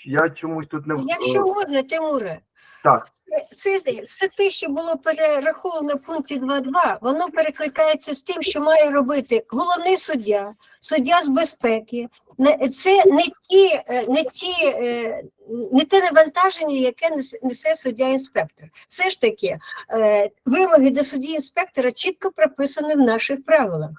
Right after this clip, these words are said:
Speaker 2: І не треба йому перевіряти медичне забезпечення, наявність канцелярії, таке інше. Це не його робота. Є голов-, е, заступник головного судді загальних питань.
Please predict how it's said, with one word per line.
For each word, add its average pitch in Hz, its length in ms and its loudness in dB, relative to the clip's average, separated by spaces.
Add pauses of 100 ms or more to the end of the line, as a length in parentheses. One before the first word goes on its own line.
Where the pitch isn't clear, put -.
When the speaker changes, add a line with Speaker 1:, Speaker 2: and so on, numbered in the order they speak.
(420)
Speaker 2:
І 277 120 4
не 311 120 6
треба 349 360 2
йому 339 300 0
перевіряти 311 840 2 (260)
медичне 285 600 2
забезпечення, 269 920 -2 (200)
наявність 311 600 2
канцелярії, 262 720 0
таке 285 280 -4
інше. 320 340 -2
Це 320 180 4
не 330 120 2
його 359 340 0
робота. 180 580 -4 (220)
Є 277 360 0
голов-, 320 260 0 (100)
е, 269 180 2
заступник 311 560 -6
головного 294 400 2
судді 285 520 -4
загальних 262 640 2
питань. 294 400 -6